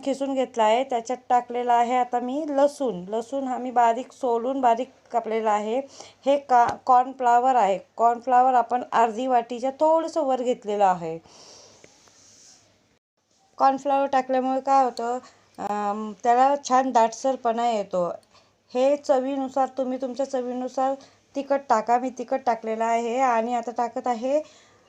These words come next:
खायचा लाल रंग. रंग टाकला म्हणजे मन-, मंचुरियनला छान कलर येतो. चवीनुसार मीठ टाकलेलं आहे. हे सगळं आता मी मिक्स करून घेणार आहे. ह्याला हाताने चांगलं मिक्स करून घ्यायचं, कारण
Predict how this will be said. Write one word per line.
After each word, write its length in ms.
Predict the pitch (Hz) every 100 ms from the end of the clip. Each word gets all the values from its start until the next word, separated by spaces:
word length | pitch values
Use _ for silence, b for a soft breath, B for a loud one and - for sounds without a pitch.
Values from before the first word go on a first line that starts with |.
| b _ _
खायचा 480 | - 233 240 269 277
लाल 320 | 277 262 269
रंग. 260 | 254 254 220
रंग 540 | 202 202 247 262 269
टाकला 380 | 269 262 254 240
म्हणजे 320 | 240 233 247
मन-, 320 | 262 254 226 226
मंचुरियनला 760 | 247 247 254 247 240 240 254 262
छान 160 | 247 240
कलर 360 | 240 233 240
येतो. 360 | 226 185 180 165 b b b b b -
चवीनुसार 580 | 262 254 254 247 262 247
मीठ 180 | 277 277
टाकलेलं 440 | 247 240 214 214
आहे. 220 | 214 226 254
हे 60 |
सगळं 280 | 240 233 247
आता 360 | 240 233 262 269
मी 240 | 262 285
मिक्स 340 | 285 294 -
करून 340 | - 294 277 277
घेणार 320 | 262 226 214
आहे. 260 | 196 170 151 b b b b _ _ _ _ _ _ _ _ _ _ -
ह्याला 240 | 233 240
हाताने 400 | 254 254 247 247
चांगलं 400 | 247 254 233 240
मिक्स 300 | 254 262 262
करून 380 | - 262 262 262
घ्यायचं, 360 | 247 190 226 240
कारण 440 | 240 226 240 285